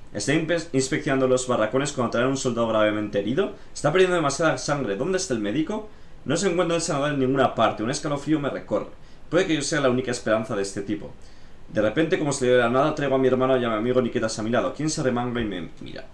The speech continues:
Pásame un torniquete. Atrás es mi paciente. Podemos ganar trescientos de experiencia de la vida erudita.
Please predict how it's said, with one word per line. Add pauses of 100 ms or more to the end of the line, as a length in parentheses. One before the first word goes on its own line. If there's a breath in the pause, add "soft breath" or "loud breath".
(140)
Pásame
un
torniquete. (1400)
Atrás
es
mi
paciente. (340)
Podemos
ganar
trescientos
de
experiencia
de
la
vida
erudita.